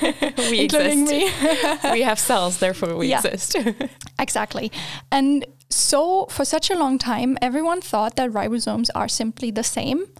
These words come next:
Speaker 1: Mm.
Speaker 2: throughout the whole body. It's like, "Oh, this is a ribosome. It's exactly like the neighboring ribosome and the ribosome
Speaker 1: Mm.
Speaker 2: next to that." But that is not true. Uh,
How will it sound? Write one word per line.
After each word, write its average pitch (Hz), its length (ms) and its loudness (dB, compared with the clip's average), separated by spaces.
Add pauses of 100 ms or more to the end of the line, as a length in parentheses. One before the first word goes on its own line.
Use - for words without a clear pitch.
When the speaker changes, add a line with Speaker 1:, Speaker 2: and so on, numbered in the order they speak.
(360)
Speaker 1:
Mm. 190 280 -2 (580)
Speaker 2:
throughout 285 420 0
the 240 80 -2
whole 226 160 -2
body. - 460 -6 (140)
It's 262 160 -2
like, 254 320 -2
"Oh, 370 260 2 (100)
this 311 160 0
is 359 120 0
a 311 60 0
ribosome. 277 540 0
It's 262 140 -2
exactly 320 400 0
like 269 180 -2
the - 80 -2
neighboring 226 520 -2
ribosome 214 560 -4 (380)
and 233 320 -2
the 233 80 -4
ribosome 233 360 0
Speaker 1:
Mm. - 100 2
Speaker 2:
next - 180 -4
to - 80 -14
that." - 220 -4 (340)
But 285 100 0
that 403 180 2
is 381 120 0
not 359 200 0
true. 359 380 -2 (600)
Uh, 262 480 0